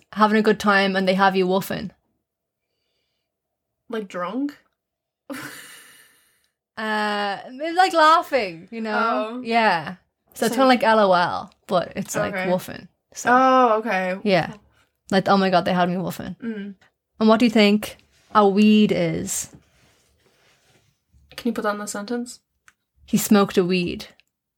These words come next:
Speaker 1: "Oh my gosh, I'm so stressed. Give me a weed." Johnny says it a lot in the movie.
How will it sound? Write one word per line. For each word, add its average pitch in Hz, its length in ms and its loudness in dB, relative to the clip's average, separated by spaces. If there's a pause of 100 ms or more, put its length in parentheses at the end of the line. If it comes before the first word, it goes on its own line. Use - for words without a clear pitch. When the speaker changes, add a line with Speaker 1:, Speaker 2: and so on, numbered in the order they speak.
(640)
Speaker 1:
"Oh 208 80 2
my 208 120 6
gosh, 202 220 2
I'm 208 80 2
so 196 180 2
stressed. 185 560 2
Give 196 100 0
me 196 120 2
a 185 80 0
weed." 180 380 -2 (760)
Johnny 190 300 2
says 180 260 2
it 185 120 0
a 180 120 -2
lot 170 160 2
in 175 80 -4
the 165 60 -4
movie. 170 480 -6